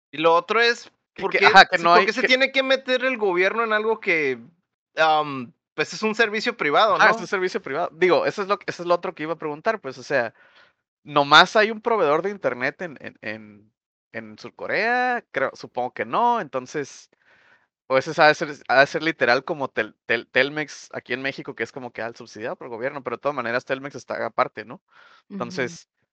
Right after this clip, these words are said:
Speaker 2: este, no entiendo por qué estos güeyes dijeron, "Ah, pues le vamos a subir, que chinguen a su madre". Y lo que se me hace también bien raro es que Twitch ha, haya doblado la mano, güey.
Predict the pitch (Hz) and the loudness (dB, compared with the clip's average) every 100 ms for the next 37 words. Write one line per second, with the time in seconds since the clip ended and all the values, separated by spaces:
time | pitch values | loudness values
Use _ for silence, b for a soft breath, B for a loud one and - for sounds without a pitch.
0 | _ _ - 131 120 - - 120 117 117 | _ _ -6 -2 -2 -4 -4 -2 -2 -2
1 | 123 123 123 123 131 139 - 131 135 139 | -2 0 0 0 0 -4 -8 -4 -4 -4
2 | 139 143 139 123 117 _ _ - 123 120 | -4 -4 -4 -6 -8 _ _ -6 -2 2
3 | 131 139 139 143 147 156 _ 131 135 - | 2 0 -2 -4 -6 -8 _ 0 0 0
4 | 165 139 139 160 233 - _ _ _ _ | -8 -4 -4 -4 -8 -14 _ _ _ _
5 | _ _ 131 127 139 127 - 156 214 185 | _ _ -8 2 4 4 4 4 4 2
6 | 127 151 190 - 110 120 - _ _ - | 0 0 -6 -8 -8 -10 -10 _ _ -20
7 | - 123 151 - 110 117 107 - b b | -14 -12 -12 -12 -10 -10 -10 -16 b b
8 | b b b b _ - 196 190 190 175 | b b b b _ -8 0 0 0 -2
9 | 156 143 156 233 190 160 170 190 196 214 | 0 0 -2 -2 -4 0 -2 -2 -4 -4
10 | 202 208 214 208 - 185 - 175 175 185 | 0 2 2 2 -2 -8 -4 -4 -2 0
11 | 180 180 - 143 170 135 139 160 127 120 | 2 2 2 4 4 4 4 4 2 0
12 | 156 175 120 - | -4 -4 -12 -16